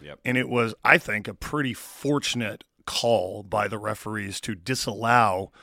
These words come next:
Speaker 2: an American goal that would have stemmed the momentum that the Canadians had, because the Canadians made it three two.
Speaker 1: Correct.
Speaker 2: So they'd scored three straight goals. The Americans seemed to have scored, and then the referees called it back on.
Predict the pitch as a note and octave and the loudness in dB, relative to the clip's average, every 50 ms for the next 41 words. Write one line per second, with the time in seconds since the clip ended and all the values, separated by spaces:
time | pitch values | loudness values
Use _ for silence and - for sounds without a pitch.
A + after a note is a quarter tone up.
0 | - - _ _ _ _ - A#2+ A#2 A2 G#2+ A2 A#2+ C3+ D#3 E3+ D#3+ - D#3 B2+ | -20 -20 _ _ _ _ -6 -4 -2 -2 0 2 4 6 6 6 6 4 0 0
1 | A2+ G#2 G2+ G2+ G2 G#2+ G#2+ G2+ A2 A2+ G#2+ - - A2+ A#2 B2 D3 F3+ G#3 G3+ | 0 -2 -4 -6 -6 -8 -8 -4 -4 -4 -4 -4 -10 -12 -8 -2 6 6 8 8
2 | G3+ F#3 D#3 B2 - - - _ _ - - - - - - - C#3 C#3 D3 D#3+ | 8 6 6 2 -6 -14 -18 _ _ -8 -6 -6 -6 -6 -4 0 2 2 2 2
3 | E3 D#3 C3+ B2 A#2+ A2 G#2 G2 G2+ G#2+ A#2 - - C#3+ C#3+ C#3 B2 - - A2+ | 0 -2 -2 -2 -2 -4 -4 -4 -6 -8 -6 -6 -4 -4 -2 -4 -4 -6 -8 -10
4 | - - A2+ A2 A#2 B2 B2+ B2+ B2 A#2 - A#2+ A#2+ C3 C3 A#2+ A2 - G#2+ G#2+ | -8 -6 -4 -4 -2 -2 -2 -4 -4 -4 -4 -4 -4 -2 -4 -6 -8 -8 -8 -8
5 | G2 - - G#2+ - _ - A#2+ A#2+ C3 C#3 C#3 C#3 B2+ A#2 G2+ A2+ A2+ A2 - | -8 -10 -16 -16 -14 _ -8 -4 0 0 2 2 2 0 -2 -2 -4 -6 -6 -8
6 | - - - - C3+ D3+ D3 C3 - - D3+ C#3+ A#2 G2+ G2 F#2+ _ - - D2 | -16 -16 -12 -6 -4 -2 -4 -4 -4 -2 -2 -2 -2 -2 -6 -10 _ -18 -18 -16
7 | C#2 - _ - - - C3+ C#3 C#3+ C#3 - - C#3+ C3+ B2+ A2 - - C3+ D3 | -16 -18 _ -12 -10 -2 0 2 2 2 0 0 2 0 0 0 -6 -6 -4 -4
8 | D3 B2+ - - C#3+ C3+ B2 A2+ C3+ C3+ C3+ B2+ A2 G#2 G#2+ G2+ - - - - | -2 -2 -4 -4 -4 -4 -4 -4 -2 -2 0 0 0 -2 -6 -8 -12 -18 -20 -20
9 | _ _ _ _ - B2 B2 B2 C#3 E3+ F#3+ E3+ D3+ - D#3 B2+ G#2+ - - - | _ _ _ _ -6 -4 -2 2 4 6 6 4 4 0 -4 -6 -4 -6 -6 -4
10 | - - - G3+ A#3 A#3+ A#3 F#3 - - C3 A#2 G2 - - - - G2+ F2 E2 | -4 -2 2 4 4 4 4 2 2 0 0 0 0 -4 -6 -6 -6 -8 -8 -6
11 | E2 F#2 A#2+ A#2 - _ _ _ _ _ _ _ _ _ _ _ _ _ _ _ | -6 -6 -6 -6 -10 _ _ _ _ _ _ _ _ _ _ _ _ _ _ _
12 | - A#2+ A#2+ B2 B2 A#2+ B2 B2 B2 B2 B2+ B2 - B2+ B2 A#2+ - - - B2+ | -4 -2 0 2 2 2 2 0 4 4 2 2 2 -2 -4 -4 -4 -2 -2 0
13 | A#2+ B2+ B2 A2 F2+ A#2 A2 A2+ A#2 - A#2+ A#2 A#2 A2+ A#2+ | 0 0 0 0 2 4 4 4 2 2 0 0 0 0 -2